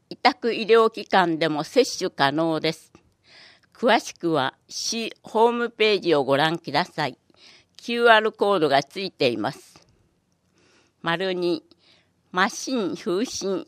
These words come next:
エムアール予防接種。一期、二歳の誕生日前日までに一回接種。対象、生後十二ヶ月から二十四ヶ月。二期、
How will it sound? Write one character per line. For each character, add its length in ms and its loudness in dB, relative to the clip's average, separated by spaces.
エ 120 2
ム 180 -2
ア 160 4
ー 60 4
ル 160 -4
予 140 2
防 260 2
接 200 -4
種。 340 -4
一 180 -8
期、 260 -8
二 120 -4
歳 320 4
の 200 -2
誕 340 -2
生 280 0
日 80 0
前 260 -2
日 260 -6
ま 180 0
で 140 0
に 240 -4
一 200 -12
回 260 -2
接 240 -4
種。 400 -6
対 220 -2
象、 440 -2
生 340 4
後 200 4
十 240 -2
二 140 -4
ヶ 160 2
月 260 -4
か 140 -2
ら 140 0
二 200 -4
十 240 -2
四 280 -2
ヶ 180 -2
月。 380 -10
二 180 -4
期、 360 -6